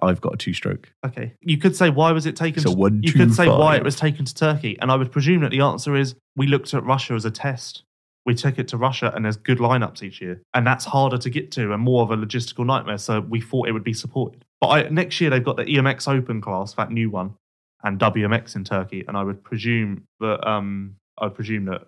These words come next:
Speaker 2: they'll cut the support classes, but then maybe not, 'cause W M X had all of the regulars there at least.
Speaker 1: Well, I'm just seeing that.
Speaker 2: I'm not, I'm just, I need to talk to someone about the E M X Open class as well, 'cause I feel like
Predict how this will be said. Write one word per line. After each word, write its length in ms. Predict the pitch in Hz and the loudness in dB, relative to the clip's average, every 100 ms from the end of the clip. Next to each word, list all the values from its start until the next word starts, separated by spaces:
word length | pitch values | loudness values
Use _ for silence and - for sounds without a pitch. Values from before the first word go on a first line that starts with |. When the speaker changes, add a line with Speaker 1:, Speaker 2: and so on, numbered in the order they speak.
| - | -8
Speaker 2:
they'll 260 | 101 95 95 _ _ _ | -6 -6 -10 _ _ _
cut 180 | - - | -8 -8
the 60 | 120 | -8
support 340 | 123 120 107 | -4 -2 -2
classes, 340 | 110 107 135 | 0 0 -2
but 120 | 120 131 | -4 -2
then 100 | 139 | 0
maybe 200 | 160 131 | 0 2
not, 260 | 196 - _ _ _ | 2 0 _ _ _
'cause 100 | 135 | -10
W 280 | 123 165 143 | 0 2 4
M 60 | 143 | 4
X 200 | 151 - | 2 -2
had 180 | 135 131 | -2 0
all 180 | - 123 | 0 0
of 80 | 117 | 0
the 60 | 110 | 0
regulars 440 | 127 127 104 98 | 0 0 -2 0
there 180 | 113 139 | -2 -2
at 60 | |
least. 320 | - 151 - _ _ _ _ _ _ _ _ _ _ | -4 -6 -10 _ _ _ _ _ _ _ _ _ _
Speaker 1:
Well, 160 | - 151 | -2 -2
I'm 180 | - 175 | 0 0
just 200 | 165 147 | 0 -2
seeing 360 | - 131 90 98 | -2 0 0 2
that. 80 | 139 | 6
Speaker 2:
I'm 80 | |
not, 120 | 226 185 | 6 6
I'm 100 | 180 | 4
just, 200 | 180 - | 2 0
I 120 | 180 180 | 2 4
need 180 | 226 220 | 2 -2
to 80 | |
talk 240 | 156 190 151 | 0 0 0
to 60 | 127 | -2
someone 260 | 120 104 | -2 0
about 140 | 104 107 | 0 0
the 140 | 117 | 0
E 60 | 120 | 0
M 80 | 107 | -2
X 180 | 101 | -2
Open 300 | 120 120 104 | -2 -2 -2
class 260 | 101 101 101 | -4 -6 -6
as 80 | 107 | -4
well, 200 | 110 95 | -2 -2
'cause 160 | - | -6
I 40 | 107 | -8
feel 200 | - 143 | -2 0
like 240 | 113 - | 0 -2